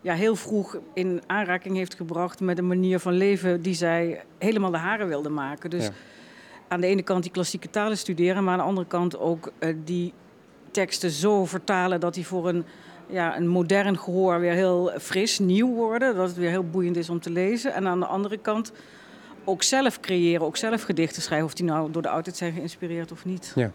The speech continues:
Speaker 1: Ja. Ik
Speaker 2: Ja.
Speaker 1: ben nog steeds aan het zoeken.
Speaker 2: Nee, nee, dat is,
Speaker 1: Nee,
Speaker 2: eh,
Speaker 1: maar, eh, ik vind het gewoon niet zo gauw, nee.
Speaker 2: Nee, oké,
Speaker 1: Nee.
Speaker 2: maar dan, eh, dan, dan, dan laten we hem niet schieten. En dan,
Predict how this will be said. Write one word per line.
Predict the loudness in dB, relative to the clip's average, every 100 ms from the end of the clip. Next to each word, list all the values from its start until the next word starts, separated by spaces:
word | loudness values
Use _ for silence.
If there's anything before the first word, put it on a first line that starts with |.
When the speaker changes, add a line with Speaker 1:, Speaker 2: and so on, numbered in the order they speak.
| -8
Speaker 1:
Ja. | -10 -10 -12 -18 -16 -18 -18 -18 -18 -18 -18
Ik | -12
Speaker 2:
Ja. | -4
Speaker 1:
ben | -2
nog | 0
steeds | 0 0 0
aan |
het | 0
zoeken. | -2 -2 2
Speaker 2:
Nee, | 4 4
nee, | 4 2
dat | 0
is, | 2
Speaker 1:
Nee, | 2 2 0
Speaker 2:
eh, |
Speaker 1:
maar, | 0 2 2 0
eh, | 0 0 0 -4 -12 -20 -20 -20
ik | -16 -6
vind | -4 -4
het | -6
gewoon | -4 -4
niet | -4
zo | -8
gauw, | -8 -8 -6
nee. | -4 2
Speaker 2:
Nee, | 4 6 4
oké, | 2 2
Speaker 1:
Nee. | 4
Speaker 2:
maar | 2
dan, | 2 2
eh, | 0 0
dan, | -2 -4
dan, | -4 -2
dan | -2 0
laten | -2 -2
we | -4
hem |
niet | -6
schieten. | -6 -8 -4 -2
En | 0
dan, | -2